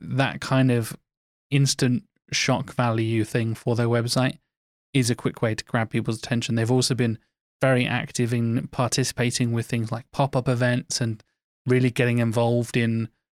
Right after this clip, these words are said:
wider fashion discussions, but bringing that ethical production and sustainable kind of commentary to it.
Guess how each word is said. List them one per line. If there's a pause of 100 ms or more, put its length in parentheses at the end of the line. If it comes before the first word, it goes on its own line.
(320)
wider
fashion
discussions,
but
bringing
that
ethical
production
and
sustainable
kind
of
commentary
to
it.